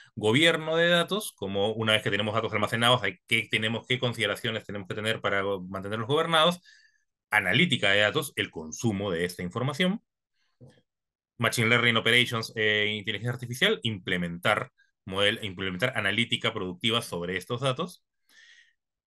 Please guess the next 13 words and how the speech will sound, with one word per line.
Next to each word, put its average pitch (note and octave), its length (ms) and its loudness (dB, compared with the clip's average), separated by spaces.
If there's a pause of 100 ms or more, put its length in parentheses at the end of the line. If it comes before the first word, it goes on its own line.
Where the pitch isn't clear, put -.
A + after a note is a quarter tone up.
(260)
Y - 80 -12
con C3 160 4
eso B2+ 140 2
hemos B2 120 2
barrido A#2 320 4
los A2+ 140 0
componentes F#2+ 420 -6
principales G2+ 840 -2
de F2 160 -8
una F2 260 -4
arquitectura F2+ 460 -6
de A#2 60 4
datos. - 300 -8